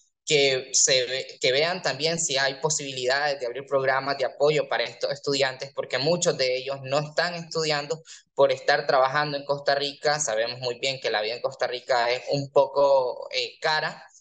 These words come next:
por lo tanto, se dedican cien por ciento al trabajo y no a los estudios, y las personas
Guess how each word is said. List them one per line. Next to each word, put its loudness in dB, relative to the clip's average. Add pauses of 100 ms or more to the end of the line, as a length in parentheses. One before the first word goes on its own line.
(440)
por 8
lo 6
tanto, 6 (240)
se 4
dedican 2
cien -6
por 0
ciento 0
al -4
trabajo 0
y -8
no -8
a -2
los -4
estudios, -2
y -2
las -2
personas 0